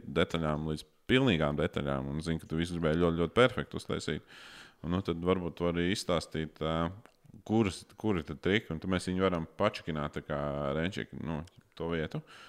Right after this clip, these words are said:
Kurš bija varbūt tāds grūtākais, ā,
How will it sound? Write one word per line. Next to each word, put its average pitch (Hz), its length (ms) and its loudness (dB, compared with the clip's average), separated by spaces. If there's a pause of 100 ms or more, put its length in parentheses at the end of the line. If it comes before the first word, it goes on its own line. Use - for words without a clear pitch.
(720)
Kurš - 260 -6
bija 107 320 6
varbūt 92 320 2
tāds 85 260 0 (140)
grūtākais, 120 880 4 (200)
ā, 82 120 0